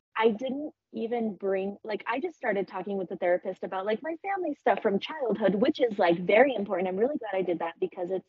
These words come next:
all part of this process of, like, okay, why, like, why did I latch onto the cult the way I did? But I never, like, I didn't bring up that I was in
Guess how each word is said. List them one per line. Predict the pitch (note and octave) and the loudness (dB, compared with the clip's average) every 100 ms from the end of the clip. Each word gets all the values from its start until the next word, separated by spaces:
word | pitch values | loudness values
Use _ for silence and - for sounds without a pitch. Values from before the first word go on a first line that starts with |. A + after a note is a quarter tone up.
| - | -4
all | G#3 G#3 | -2 -2
part | - F3+ | -2 0
of | F#3+ | 0
this | F3+ F3+ | -2 -6
process | - D3 - F#3 F3+ | -12 -16 -10 -6 -4
of, | F3 | 0
like, | F3 F3 - _ _ - _ - | 0 -2 -6 _ _ -20 _ 2
okay, | F#3+ F3+ | 8 10
why, | F3+ F3+ - G3+ | 10 6 2 0
like, | F#3+ - | 0 0
why | G#3+ G3 G3 | -2 2 4
did | A3 | 4
I | F#3 | 2
latch | F3 F3+ E3+ F3+ F3+ | 0 0 -2 -4 -6
onto | F3 E3+ | -4 -4
the | D3+ | -6
cult | - C#4+ | -12 -8
the | G3 | -4
way | F3+ E3+ | -2 0
I | F3 | -2
did? | F3 E3+ E3+ E3+ | -2 -4 -6 -6
But | F3 - _ _ _ _ - | -6 -6 _ _ _ _ 0
I | G#3 | 2
never, | G3+ G3 G3 F#3 F#3+ F#3 | 4 2 -2 0 0 0
like, | F3 E3+ E3+ _ | -2 -6 -10 _
I | G#3 B3+ | 4 4
didn't | D4 G#3 | 2 -2
bring | G3 G3 | -2 0
up | F#3+ G3 _ _ G3+ | -2 -8 _ _ -10
that | F#3+ | -4
I | F3+ | -2
was | F3 F3+ | -2 -4
in | F#3 F3+ | -4 -4